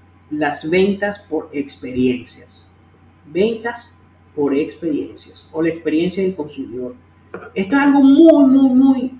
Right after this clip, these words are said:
importante en las últimas décadas. ¿Por qué? Porque el se-, en los últimos años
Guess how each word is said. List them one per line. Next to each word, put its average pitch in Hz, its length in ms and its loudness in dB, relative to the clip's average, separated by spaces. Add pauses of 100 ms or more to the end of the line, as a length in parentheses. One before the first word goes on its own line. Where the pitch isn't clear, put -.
(140)
importante 196 540 0
en 214 60 -2
las 190 100 -2
últimas 185 320 -2
décadas. - 340 -4 (380)
¿Por 214 180 -4
qué? 262 100 -6
Porque 202 260 -4
el 185 180 2
se-, - 340 -2 (540)
en 156 240 2
los 151 120 0
últimos 196 400 -2
años 160 260 -6